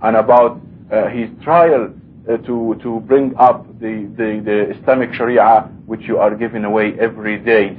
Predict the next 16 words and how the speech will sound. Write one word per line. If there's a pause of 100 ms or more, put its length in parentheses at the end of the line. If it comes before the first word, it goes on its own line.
selling
part
by
part
to
fill
your
dirty
bellies. (1300)
But (460)
we
know
now,
because
we're
Ahl